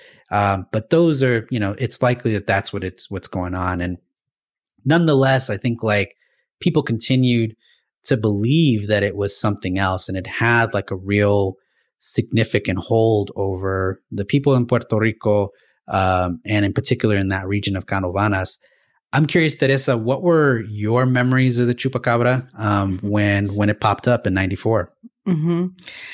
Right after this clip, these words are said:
Speaker 2: Yeah. So in nineteen ninety-four, I was living in Boston, and, um, I must have heard about it from, you know, family in Puerto Rico. And, um, immediately I was, like, hooked. <laughs> I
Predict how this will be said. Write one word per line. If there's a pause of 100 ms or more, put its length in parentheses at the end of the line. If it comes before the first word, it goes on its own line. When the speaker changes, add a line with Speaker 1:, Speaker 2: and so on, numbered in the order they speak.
(280)
Speaker 2:
Yeah.
So
in
nineteen
ninety-four,
I
was
living
in
Boston,
and,
um, (500)
I
must
have
heard
about
it
from, (320)
you
know, (120)
family
in
Puerto
Rico. (640)
And, (160)
um, (100)
immediately
I
was,
like, (100)
hooked. (100)
<laughs>
I